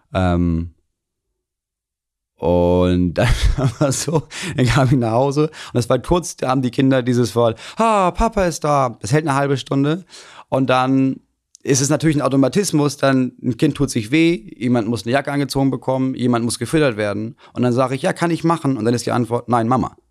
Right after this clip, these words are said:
Und Mama macht das, weil Mama macht das. Das ist jetzt gerade, Kinder haben ge-, gefühlt eine Rücks-, was sag ich, also eine Rückspanne von,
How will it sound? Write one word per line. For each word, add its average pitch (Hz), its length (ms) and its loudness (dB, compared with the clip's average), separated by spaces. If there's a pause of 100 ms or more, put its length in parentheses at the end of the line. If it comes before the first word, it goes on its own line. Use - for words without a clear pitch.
(240)
Und - 160 -8
Mama 110 220 2
macht 69 240 -8
das, - 240 -12 (340)
weil 101 200 -2
Mama 101 260 2
macht 87 240 -4
das. 73 160 -8
Das 80 140 -4
ist 90 120 -4
jetzt 104 180 -4
gerade, 104 500 -2
Kinder 127 300 2
haben 120 480 -4
ge-, 113 200 -10
gefühlt 139 480 0
eine - 800 -10
Rücks-, 139 420 -2
was 104 400 -4
sag 110 80 0
ich, 98 80 -4
also 107 140 -2
eine 110 100 2
Rückspanne 131 500 0
von, 120 360 -2